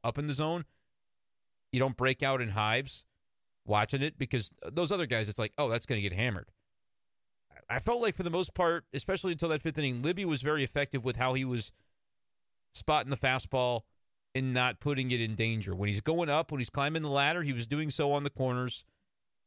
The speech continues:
Yes, there were a number of non-competitive pitches where you make your miss so drastic that the, the batter's not gonna be fooled, whether it's a fastball or an off-speed. Batter's not gonna be fooled, and so you basically wasted a pitch.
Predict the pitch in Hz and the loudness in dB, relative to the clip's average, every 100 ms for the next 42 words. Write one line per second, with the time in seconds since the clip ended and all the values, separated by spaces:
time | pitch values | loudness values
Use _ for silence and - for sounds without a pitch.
0 | _ _ _ _ 135 190 208 - 208 196 | _ _ _ _ -4 0 2 2 2 2
1 | 190 170 170 175 151 151 160 160 156 156 | 2 0 0 0 2 0 0 -2 0 0
2 | 156 - 165 160 170 - 135 127 123 120 | 0 0 -2 -2 -6 -2 2 2 2 -2
3 | _ - - _ _ _ _ _ - 139 | _ -20 -20 _ _ _ _ _ -6 0
4 | 143 170 170 147 139 156 - - - _ | 2 2 0 0 0 0 -4 -8 -12 _
5 | _ _ _ _ - - 147 131 131 135 | _ _ _ _ -8 -2 0 4 4 2
6 | - 156 - 123 - 127 - 120 131 127 | -2 -6 -2 -4 -2 -8 -4 0 2 2
7 | 110 120 - 117 110 - 123 123 110 113 | 0 -2 -2 -4 -4 -2 0 0 0 0
8 | 113 107 110 - 127 120 - 117 110 107 | 0 0 -2 0 0 0 -2 0 0 0
9 | 117 - - 95 90 _ _ _ _ - | -2 -2 -4 -4 -4 _ _ _ _ 2
10 | 214 175 175 160 143 147 156 151 151 131 | 2 2 0 0 -4 -2 0 0 0 -2
11 | - 147 143 180 - 135 120 117 - 107 | -2 0 2 0 0 0 2 0 0 -4
12 | - 95 95 - | 0 -2 -2 -8